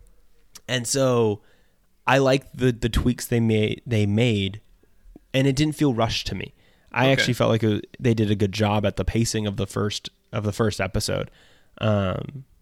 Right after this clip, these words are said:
Speaker 1: personally. So, yeah, I
Speaker 2: Is
Speaker 1: mean,
Speaker 2: there
Speaker 1: I
Speaker 2: anything else in chapter one that you felt like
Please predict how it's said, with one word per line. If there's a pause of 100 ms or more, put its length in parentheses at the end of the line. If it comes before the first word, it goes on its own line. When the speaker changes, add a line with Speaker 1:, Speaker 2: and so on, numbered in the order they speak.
(160)
Speaker 1:
personally. (1040)
So, (2000)
yeah,
I
Speaker 2:
Is
Speaker 1:
mean,
Speaker 2:
there
Speaker 1:
I
Speaker 2:
anything
else
in
chapter
one
that
you
felt
like